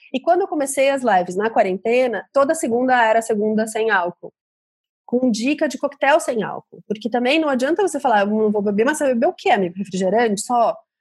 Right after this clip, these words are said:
Você vai beber água? Não, a gente quer beber, a gente quer, às vezes, curtir uma coisa gostosa. E aí eu comecei a dar dicas de o que, que você faz, porque eu faço isso em casa muito. E aí,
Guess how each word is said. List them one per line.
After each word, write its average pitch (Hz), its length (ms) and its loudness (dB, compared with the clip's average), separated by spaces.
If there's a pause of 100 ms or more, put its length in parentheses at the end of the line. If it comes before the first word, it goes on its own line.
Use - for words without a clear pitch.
(160)
Você - 100 0
vai 190 140 2
beber 185 100 -2
água? 208 480 2
Não, 320 240 0
a 254 80 0
gente 170 140 -8
quer 214 100 -4
beber, 440 500 0
a 330 40 2
gente 214 180 -4
quer, 190 240 2
às 208 100 -2
vezes, 208 220 -2
curtir - 380 -2
uma 285 120 0
coisa 262 220 0
gostosa. 254 800 0
E 180 140 -2
aí 233 160 2
eu 254 80 0
comecei 311 260 -2
a 277 60 2
dar 285 100 2
dicas 247 460 -2
de 233 80 -2
o 254 40 -4
que, 254 140 -8
que 233 140 -6
você 240 200 -2
faz, 240 320 2
porque - 160 -8
eu 285 120 2
faço 240 480 -2
isso 185 180 -4
em 160 40 -6
casa 190 280 2
muito. 202 460 0 (320)
E 302 80 2
aí, 302 560 0